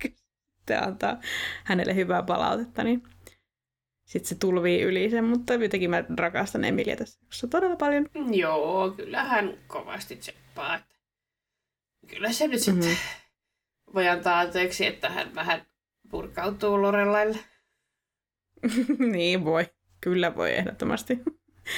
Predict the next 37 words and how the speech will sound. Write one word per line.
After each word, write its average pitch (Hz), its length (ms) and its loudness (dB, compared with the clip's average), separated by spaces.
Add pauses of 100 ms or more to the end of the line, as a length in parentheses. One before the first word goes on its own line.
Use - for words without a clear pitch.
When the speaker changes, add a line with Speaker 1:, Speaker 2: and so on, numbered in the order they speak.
(200)
Speaker 1:
Ehkä 208 240 0
tässä 233 240 0
tilanteessa 214 560 2
se 208 160 2
on 208 200 4
myös 202 380 2
ihan 180 540 2 (500)
ansait-, 214 420 0 (140)
tai 233 120 2
ei 262 80 0
ansaittua, 254 560 2
mutta 190 200 0
siis 185 220 0
silleen 185 200 2
oikeutettua. - 840 0 (200)
Speaker 2:
Niin, 277 680 0 (200)
niin, 170 440 0
että - 200 -4
eihän 180 340 -2
se - 260 -8 (720)
voi 339 140 -4
olettaa. 262 420 -2
Speaker 1:
Tai 214 180 2
ymmärrettävää, 180 720 2
Speaker 2:
Niin, 170 100 4
Speaker 1:
ehkä 202 140 -2
se 190 60 -4
on - 120 0
oikea - 220 0
Speaker 2:
ei 196 60 0
voi - 80 2
Speaker 1:
sana. 240 120 4
Speaker 2:
olettaa, - 480 0
että, 208 240 -2 (1080)
että 202 320 -6
Emily 170 440 -6
sitten 202 360 -10